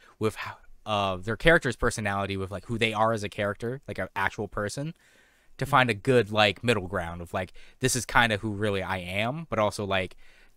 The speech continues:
not fully who I am because, you know, you still gotta be an idol, you still work for Cover.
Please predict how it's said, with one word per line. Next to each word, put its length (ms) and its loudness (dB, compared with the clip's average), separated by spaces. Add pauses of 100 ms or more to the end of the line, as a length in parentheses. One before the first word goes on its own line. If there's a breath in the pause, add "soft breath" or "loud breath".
not 360 6
fully 600 6 (120)
who 180 2
I 140 4
am 360 -2
because, 600 -6
you 60 -6
know, 120 -6 (100)
you 100 -12
still 240 0
gotta 200 0
be 120 -8
an 100 -8
idol, 360 -8
you 140 -8
still 200 -2
work 240 -4
for 100 -18
Cover. 420 -8